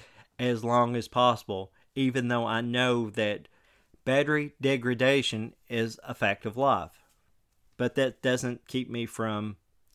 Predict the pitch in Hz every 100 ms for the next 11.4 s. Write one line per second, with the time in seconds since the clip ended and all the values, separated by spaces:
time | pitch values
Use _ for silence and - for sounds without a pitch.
0 | _ 117 113 104 104 - 113 113 113 110
1 | 107 113 107 113 107 104 107 104 92 87
2 | 90 - _ _ _ _ _ _ _ _
3 | _ _ 170 170 180 196 131 117 - -
4 | _ - 135 165 165 156 147 143 143 135
5 | - 113 110 107 104 120 127 113 123 120
6 | 110 107 104 104 - _ _ _ _ _
7 | _ _ - 131 127 120 120 113 113 113
8 | 107 - _ _ - 123 113 113 107 104
9 | 101 107 110 101 - _ _ _ - 113
10 | 113 101 104 101 101 95 104 - _ _
11 | _ - 120 104